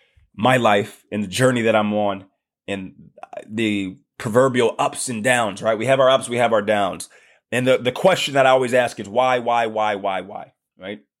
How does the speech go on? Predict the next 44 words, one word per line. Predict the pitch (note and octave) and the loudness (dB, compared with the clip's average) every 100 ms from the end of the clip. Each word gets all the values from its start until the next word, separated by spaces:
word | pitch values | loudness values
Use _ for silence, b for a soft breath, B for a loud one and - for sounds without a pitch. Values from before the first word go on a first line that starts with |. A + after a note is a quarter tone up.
| _ | _
And | B2 | -6
you | F3 | 2
have | A#3 G3+ | 2 2
your | A#3 - | 0 0
ups | D#3+ - | 0 -2
and | D3 | -8
you | F3 | -6
have | D#3+ D#3 | -6 -6
your | E3+ | -6
downs. | C3+ A2+ G2 | -6 -8 -8
We | B2 | -4
all | C#3 A#2+ | -2 -2
do. | G2+ G#2+ _ _ _ _ _ _ - | -6 -18 _ _ _ _ _ _ -8
And | C3 | -6
the | |
question | - A3 A3 F3 | 0 0 0 -6
you | |
need | E3 | -2
to | D3+ | 0
ask | C#3 C#3 | 0 -2
yourself | C#3 - B2+ A2 | -6 -4 -2 -2
is | G#2 | -6
why? | G#2 G2+ - - _ _ _ _ _ _ _ b b - | -6 -6 -8 -18 _ _ _ _ _ _ _ b b -14
Because | A#2 C#3+ | -2 -2
when | B2+ C#3+ | 0 -2
you | C#3+ | -4
figure | - A3 B3 G3+ | 0 0 2 4
out | F3 C#3 | 4 4
why, | C#3 E3 B2 G#2 | 4 4 4 2
you | A#2 | 2
will | B2+ | 0
see | B2 - E3 | -2 -4 -4
that | B2+ - | -4 -6
the | A#2 | 0
ups | C#3 C#3 | 2 2
and | C#3 A2 | -4 -4
the | |
downs | G#2 D3+ C#3+ A2 | 0 2 2 -2
were | G#2 | 2
actually | A2+ A2+ A#2+ G#2 | 2 2 -4 -6
one | G2+ A#2+ A#2+ | -2 -2 -2
thing | - C#3 A#2 G2+ | 0 0 0 -2
working | A2 - G2+ | -4 -4 -12
together. | G2 F#2+ A2+ - | -10 -4 -4 -4